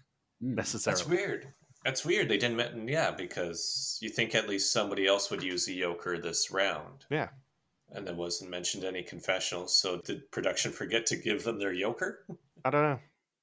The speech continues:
Speaker 2: But Tuska was the main event, obviously, 'cause she got three Yokers in this challenge. But she then plays three Yokers, and she still has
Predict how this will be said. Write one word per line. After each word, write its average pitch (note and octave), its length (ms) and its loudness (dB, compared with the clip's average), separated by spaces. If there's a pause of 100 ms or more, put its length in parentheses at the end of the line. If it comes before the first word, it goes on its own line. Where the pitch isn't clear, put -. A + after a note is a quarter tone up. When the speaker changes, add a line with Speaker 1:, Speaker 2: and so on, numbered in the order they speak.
(140)
Speaker 2:
But C3+ 200 4
Tuska F3 360 6
was A2+ 220 4
the A2+ 120 2
main A2+ 280 4
event, G#2 320 6
obviously, G2+ 320 -6
'cause - 140 -4
she A2 120 -2
got G2 160 0
three G#2 200 -2
Yokers F#2+ 300 0
in F2+ 100 -4
this F2+ 120 -8
challenge. B2 480 2 (380)
But G#2 140 -2
she B2 100 2
then C3+ 220 6
plays B2+ 320 2
three G#2 220 -4
Yokers, - 460 0
and A2+ 100 -10
she A#2+ 120 0
still C3 240 4
has G#2 300 6